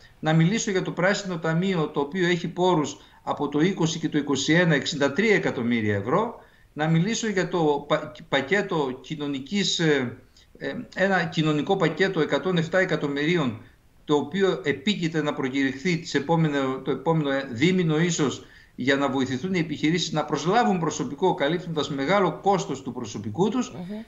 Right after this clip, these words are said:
Speaker 1: καθώς επίσης και η συμφωνία για μεγάλα έργα, ε, ε, να ενταχθούν στο εσπα, ε, τη μεταβατική αυτή περίοδο για να βοηθήσουν, ε, το πεπ Δυτικής Μακεδονίας.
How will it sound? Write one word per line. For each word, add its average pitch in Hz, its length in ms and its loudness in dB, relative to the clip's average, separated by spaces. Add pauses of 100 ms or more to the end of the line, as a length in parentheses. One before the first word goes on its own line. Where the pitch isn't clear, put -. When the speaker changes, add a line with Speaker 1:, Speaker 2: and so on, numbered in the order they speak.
Speaker 1:
καθώς 214 300 0
επίσης 214 480 -2
και 196 120 -2
η 175 60 4
συμφωνία 170 560 2
για 139 180 2
μεγάλα 147 440 2
έργα, 196 440 -2 (280)
ε, 156 200 -2
ε, 147 60 2 (520)
να 143 160 0
ενταχθούν 143 540 -2
στο 131 420 0
εσπα, 240 640 -2 (240)
ε, 151 180 0
τη 151 120 -4
μεταβατική 139 600 0
αυτή 185 220 0
περίοδο 180 520 2
για 196 160 0
να 151 100 0
βοηθήσουν, 170 640 -2
ε, 180 220 0
το 151 80 4
πεπ 170 380 2
Δυτικής 139 380 -4
Μακεδονίας. 143 760 0